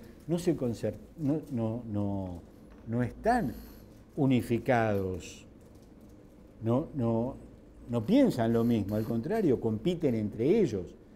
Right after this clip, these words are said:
pero han incorporado por historia incorporada todas aquellas cosas que los constituye en senadores. En la medida de eso, no, la, la conspiración no explica,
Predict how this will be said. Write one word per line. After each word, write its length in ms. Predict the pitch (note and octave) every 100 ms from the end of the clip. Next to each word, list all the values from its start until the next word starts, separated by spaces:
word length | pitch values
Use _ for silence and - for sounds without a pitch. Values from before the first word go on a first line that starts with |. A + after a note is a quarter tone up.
| - - -
pero 220 | A2 B2+
han 120 | D#3+
incorporado 760 | E3 D3+ A#2+ C3+ C3 A#2+ A2 G#2+
por 180 | A2+
historia 400 | A2 G#2+ C3+ D3
incorporada 760 | D#3 C3+ A#2+ A#2+ C3 G2+ G2 G#2+ C#3+ - - - - - - - - -
todas 320 | A#2+ B2+ B2
aquellas 380 | A#2+ B2 B2 C3+
cosas 340 | C3+ A#2 D3
que 140 | - A#2
los 120 | G2
constituye 800 | A2+ F#2+ A2 - A2 G2+ A2 A2 - - - A2+
en 180 | G#2+ G#2
senadores. 800 | G#2 G2+ G2 G2 F2+ E2 - - - - - - - - - - - - -
En 80 | F#2+
la 100 | G#2+
medida 360 | A#2+ C3+ D#3+ D3
de 100 | E3
eso, 220 | E3 C#3+
no, 140 | C3 - A#2+
la, 200 | A#2 C#3+ - - -
la 120 | A2+ A#2+
conspiración 720 | C#3+ B2+ D3 C#3+ C#3+ G#3 G3+
no 100 | E3+
explica, 640 | E3 E3 D#3 A#2+ F#2